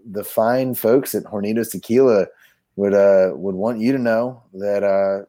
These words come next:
Hornitos Tequila, it's the tequila for you. If you've, uh,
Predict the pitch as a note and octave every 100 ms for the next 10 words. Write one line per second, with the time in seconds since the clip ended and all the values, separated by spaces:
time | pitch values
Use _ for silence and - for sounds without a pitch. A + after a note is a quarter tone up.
0 | _ - A2 C#3 C#3+ A#2+ - D#3 C#3+ E2+
1 | F2 F#2+ - A#2+ F#2+ - B2+ A#2+ - A#2+
2 | C#3+ C3 G#2 - G2+ G2 G2+ G2